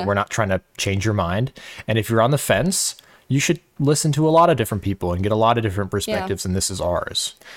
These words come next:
Speaker 1: So
Speaker 2: Um,
Speaker 1: I quickly want to go through the different specialties in outpatient and inpatient nursing. So I'm
Speaker 2: Yeah.
Speaker 1: literally just gonna list these off. Um, I think I wanna categorize them into four different umbrellas. You have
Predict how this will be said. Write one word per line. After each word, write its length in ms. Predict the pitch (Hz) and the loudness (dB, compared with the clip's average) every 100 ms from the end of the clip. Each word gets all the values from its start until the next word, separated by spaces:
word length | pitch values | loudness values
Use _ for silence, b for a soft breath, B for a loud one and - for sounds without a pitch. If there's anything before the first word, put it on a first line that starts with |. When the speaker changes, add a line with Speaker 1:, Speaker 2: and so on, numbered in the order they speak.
| B B B | B B B
Speaker 1:
So 60 | 92 | 0
Speaker 2:
Um, 460 | - 87 233 82 233 | 2 2 0 -2 -2
Speaker 1:
I 640 | 233 254 269 285 285 - | -2 -2 0 0 -2 -4
quickly 760 | - 269 254 277 262 254 254 - | -6 -6 -2 -2 0 -2 -4 -8
want 360 | - 220 214 220 | -8 -4 -4 -4
to 100 | 247 | -6
go 280 | 208 202 202 | -2 -2 -2
through 400 | - - 202 190 | -6 -4 -2 0
the 100 | 180 | -2
different 320 | 196 185 170 | -4 -4 -6
specialties 760 | - 147 - 175 175 214 220 - | -6 -6 -4 -6 -4 -6 -6 -6
in 120 | 185 | -8
outpatient 720 | 170 170 190 190 202 - - | -8 -6 -6 -6 -6 -12 -10
and 180 | 190 180 | -8 -6
inpatient 360 | 196 180 - 185 | -4 -4 -6 -6
nursing. 340 | 190 - 208 | -6 -4 -6
So 140 | - - | -6 -4
I'm 120 | 190 | -4
Speaker 2:
Yeah. 40 | |
Speaker 1:
literally 260 | 196 185 196 | -2 -2 -2
just 180 | 180 - | -4 -6
gonna 180 | 180 170 | -4 -2
list 220 | 160 - | -4 -4
these 180 | 175 147 | -6 -4
off. 300 | 160 180 - b b b b b - | -4 -6 -10 b b b b b -4
Um, 500 | 196 196 175 170 - _ | 0 0 -2 -4 -10 _
I 100 | 214 | -6
think 200 | 220 262 | -4 -2
I 80 | 285 | -2
wanna 240 | 285 269 247 | 0 0 -2
categorize 560 | 220 190 190 196 196 | -2 -2 0 -2 -2
them 360 | 196 190 196 185 | -2 -2 -2 -2
into 260 | 190 185 190 | -4 -4 -6
four 240 | - 185 | -4 -2
different 240 | 190 196 180 | -2 -4 -4
umbrellas. 680 | 180 175 185 220 269 - | -2 -2 0 0 -2 -6
You 120 | 202 180 | -6 -4
have 420 | 185 170 170 | -2 -2 -4